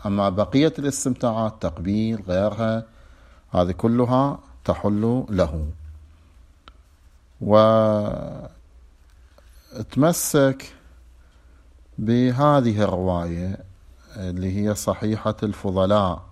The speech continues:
ورد فيها هكذا: "إلا فراش زوجها". هذه الرواية قالت: "إلا النساء والطيب". س-، سكتت، ما معلوم شنو من النساء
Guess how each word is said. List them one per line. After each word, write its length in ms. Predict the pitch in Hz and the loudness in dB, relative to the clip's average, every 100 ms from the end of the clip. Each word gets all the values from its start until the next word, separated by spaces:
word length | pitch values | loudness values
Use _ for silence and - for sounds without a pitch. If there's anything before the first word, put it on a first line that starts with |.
| - - - _ - - - _ - | -20 -20 -20 _ -20 -20 -20 _ -4
ورد 420 | 101 117 117 101 | 4 6 6 2
فيها 760 | 95 - 113 117 120 120 127 117 | 0 0 0 2 0 2 2 2
هكذا: 540 | - 95 90 98 101 - | 2 0 2 0 0 0
"إلا 520 | 123 123 110 101 95 | 0 2 2 2 0
فراش 680 | 87 104 92 107 123 123 135 | -2 -2 0 0 0 -2 -4
زوجها". 800 | 113 123 117 90 85 85 85 90 - - - - - - _ - - | -2 0 0 -2 -6 -6 -6 -10 -18 -20 -20 -20 -20 -20 _ -20 -8
هذه 320 | 87 123 151 | 4 6 6
الرواية 760 | 156 151 151 151 147 139 135 - - - - - 110 | 4 4 4 4 4 2 0 -4 -16 -20 -20 -6 4
قالت: 360 | 113 127 127 131 | 4 4 2 0
"إلا 400 | 131 131 139 143 | 2 2 2 0
النساء 680 | 139 - 110 110 127 131 123 | -2 -2 -2 0 0 0 0
والطيب". 420 | 95 - 85 80 - - - - | -2 -4 -10 -10 -18 -20 -20 -18
س-، 160 | - - - - - 151 | -16 -16 -18 -14 -8 -8
سكتت، 580 | - 160 - - - | -4 -4 -4 -8 -6
ما 160 | 98 110 | -2 -2
معلوم 300 | 95 80 78 | -2 -6 -8
شنو 280 | 82 107 87 | -6 -4 -4
من 180 | 82 82 | -4 -6
النساء 540 | 87 82 101 101 | -6 -6 -4 -4